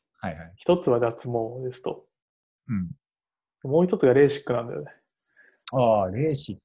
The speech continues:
Speaker 1: クね。レーシックか。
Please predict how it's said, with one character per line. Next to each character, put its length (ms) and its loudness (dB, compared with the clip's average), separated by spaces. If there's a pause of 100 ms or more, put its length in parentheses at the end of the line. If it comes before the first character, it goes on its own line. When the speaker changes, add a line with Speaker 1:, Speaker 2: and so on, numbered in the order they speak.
Speaker 1:
ク 120 -14
ね。 400 -10 (1300)
レ 360 -2
ー 40 0
シ 240 -8
ッ 80 -8 (280)
ク 180 -8
か。 800 -8